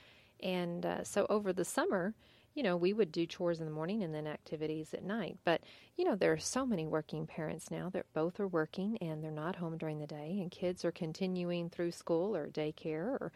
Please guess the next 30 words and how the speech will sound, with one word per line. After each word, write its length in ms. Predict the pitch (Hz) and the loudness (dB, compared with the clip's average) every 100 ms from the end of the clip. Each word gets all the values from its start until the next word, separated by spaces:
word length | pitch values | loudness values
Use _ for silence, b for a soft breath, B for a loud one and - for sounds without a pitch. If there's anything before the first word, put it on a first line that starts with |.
| B B B B - | B B B B -6
uh, 240 | 160 156 | -2 -2
staying 400 | - - 170 180 | -4 -2 2 2
at 100 | - | 0
someone's 440 | - 175 165 165 - | 0 0 2 -2 -4
house. 500 | 160 151 233 - - | -2 0 0 0 -2
And 260 | 165 160 - | 0 0 2
it's, 400 | 190 190 - - b b b b - 185 | 0 0 -6 -14 b b b b -12 0
the 120 | 175 | 2
house 540 | - 202 226 247 - | 6 8 8 4 0
is 480 | - 185 185 185 - | 4 6 6 2 -2
getting 460 | 185 180 175 170 160 | 2 4 4 2 -2
messier 440 | 165 170 - 180 175 | 0 0 2 0 2
and 100 | 160 | 2
messier 460 | 180 196 165 151 165 | 0 0 0 2 2
when 180 | 165 156 | 2 0
they're 180 | 151 | 0
home, 500 | 151 196 185 156 180 - B B B - | 0 2 2 2 0 -2 B B B -6
and 540 | 165 160 156 156 156 - - | -4 -2 -2 -4 -8 -8 -6
it's 340 | 156 - - 165 | -6 -8 -14 -2
less 260 | 180 165 - | 0 0 -2
time 380 | 180 156 156 156 | -4 -4 -4 -6
to 420 | - 160 151 151 | -8 -6 -6 -6
clean 420 | - 208 220 175 220 | -4 -2 0 0 0
because 380 | 151 170 156 | -2 -2 -2
you're 80 | 165 | -2
doing 360 | 160 160 156 156 | -4 -4 -4 -4
other 220 | 175 170 | -2 0
activities. 640 | 156 - - 147 156 226 - | 0 -2 -6 -6 -4 -4 -6
It's 180 | - - | -12 -6
daylight 560 | 147 147 147 - 233 | -4 -2 -4 -2 -4